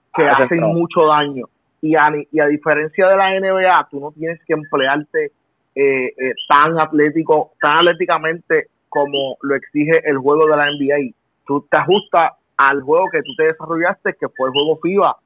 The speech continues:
Speaker 1: que es el juego mitad de cancha, que es el juego del pase extra, que es el juego del pase so-,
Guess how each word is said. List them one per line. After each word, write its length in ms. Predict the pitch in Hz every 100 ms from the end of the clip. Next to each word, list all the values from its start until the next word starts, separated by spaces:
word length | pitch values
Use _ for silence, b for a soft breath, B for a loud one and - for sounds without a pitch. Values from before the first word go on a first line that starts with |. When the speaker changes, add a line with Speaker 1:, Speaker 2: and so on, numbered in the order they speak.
| _ _
Speaker 1:
que 60 | -
es 60 | 127
el 80 |
juego 260 | 135 143 143
mitad 220 | 139 135
de 100 | 131
cancha, 460 | 139 160 165 170 139
que 60 |
es 60 | 123
el 40 | 131
juego 300 | 139 139 139
del 100 | 131
pase 400 | 135 - 131 147
extra, 380 | 147 - 143
que 60 | 131
es 60 | 131
el 100 | 135
juego 280 | 139 143
del 140 | 143 135
pase 300 | 139 135 131
so-, 260 | - 143